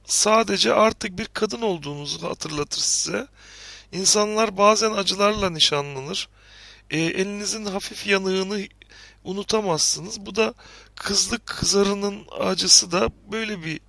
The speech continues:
şey. E, daha çok yani anılması gereken bir, e,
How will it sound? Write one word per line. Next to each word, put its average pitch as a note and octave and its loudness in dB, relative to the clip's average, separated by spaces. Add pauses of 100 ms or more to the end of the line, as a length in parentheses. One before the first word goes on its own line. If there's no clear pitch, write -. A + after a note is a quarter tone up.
şey. E3+ -2 (800)
E, - 2 (320)
daha G#3+ 6
çok - -6
yani G3 2 (520)
anılması G#3 2
gereken E3+ 2
bir, D#3 -8
e, D3 -10